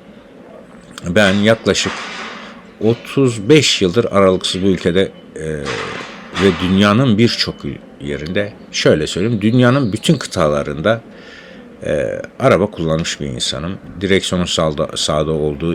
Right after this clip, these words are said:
İngiliz yurttaşlar topluluğu ülkelerinde de, yani Kanada'sından tutun da, saymaya gerek yok, Commonwealth üyesi ülkelerde de.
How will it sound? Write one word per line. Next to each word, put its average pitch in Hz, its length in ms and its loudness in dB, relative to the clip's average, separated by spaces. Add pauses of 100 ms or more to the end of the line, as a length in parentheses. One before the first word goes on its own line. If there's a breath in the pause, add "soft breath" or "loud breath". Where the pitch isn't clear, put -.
İngiliz 82 580 -4
yurttaşlar 80 520 -4
topluluğu 78 420 -6
ülkelerinde 71 680 -6
de, 65 120 -8 (420 loud breath)
yani - 200 -12
Kanada'sından 73 680 -6
tutun 78 340 -10
da, 80 100 -4 (140)
saymaya 90 420 2
gerek 90 280 0
yok, 101 140 0
Commonwealth 85 540 0
üyesi 71 280 -6
ülkelerde 64 500 -8
de. - 100 -14